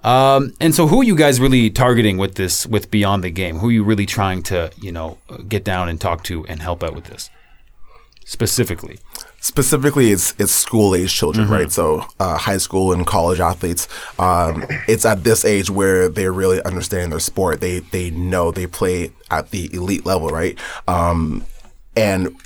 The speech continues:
Speaker 2: it's, it's specifically this age because they're,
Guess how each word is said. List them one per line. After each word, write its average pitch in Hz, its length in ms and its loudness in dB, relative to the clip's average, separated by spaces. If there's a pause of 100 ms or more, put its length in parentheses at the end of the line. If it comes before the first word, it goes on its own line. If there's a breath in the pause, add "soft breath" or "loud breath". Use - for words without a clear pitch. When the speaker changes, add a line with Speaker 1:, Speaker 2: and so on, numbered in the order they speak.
(160)
Speaker 2:
it's, 113 300 0
it's - 240 -2 (180)
specifically 135 540 0
this 110 260 4
age 107 300 2
because 101 480 -2 (140)
they're, 104 260 2